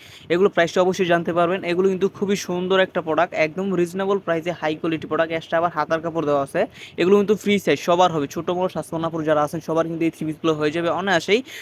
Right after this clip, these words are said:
যাদের পেজ আছে অথবা বাসায় বসে সেল করুন অথবা আপনার প্রতিষ্ঠান আছে বিক্রি করার মতো একটা জায়গা আছে, তারা আমাদের কাছ থেকে পাইকারি দামে থ্রি পিসগুলো নিয়ে খুব ভালো সেল করতে পারবেন। এগুলো আপনারা খুবই সুন্দর সুন্দর ওড়না পেয়ে যাবেন, বিশাল বড় পাঁচ হাত নামাজি ওড়না, একদম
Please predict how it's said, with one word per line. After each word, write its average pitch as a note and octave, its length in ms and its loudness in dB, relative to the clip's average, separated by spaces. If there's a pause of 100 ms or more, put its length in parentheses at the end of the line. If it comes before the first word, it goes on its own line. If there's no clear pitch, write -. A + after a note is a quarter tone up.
(140)
যাদের F3 260 2
পেজ F3+ 240 4
আছে G3 200 2
অথবা F3+ 300 2
বাসায় E3 340 0
বসে E3+ 140 -6
সেল D#3+ 180 -2
করুন F3 180 -2
অথবা D#3+ 340 0
আপনার D#3+ 280 0 (480)
প্রতিষ্ঠান G3 400 0
আছে D3+ 200 -2
বিক্রি D#3+ 240 -4
করার E3 180 2
মতো F3 340 0 (260)
একটা - 160 -2
জায়গা F3+ 340 6
আছে, C3+ 200 0
তারা D#3 200 2
আমাদের F3 240 0
কাছ F3+ 180 0
থেকে F#3 180 0
পাইকারি D#3+ 460 0
দামে F3+ 200 0
থ্রি - 160 -4
পিসগুলো D#3+ 280 -2
নিয়ে F3 100 -4
খুব E3+ 180 -4
ভালো D#3 180 2
সেল D#3 200 -4
করতে D3 240 -6
পারবেন। D3 320 -2 (280)
এগুলো F3+ 260 4
আপনারা F#3+ 240 2
খুবই G3+ 280 0
সুন্দর F#3+ 220 -6
সুন্দর F#3 220 -4
ওড়না F3+ 300 0
পেয়ে E3+ 160 -4
যাবেন, F3+ 220 -2
বিশাল E3 480 0
বড় E3+ 260 -2
পাঁচ D3 200 0
হাত D#3 140 -10
নামাজি D#3 360 -2
ওড়না, D#3 280 -2 (220)
একদম D#3+ 380 0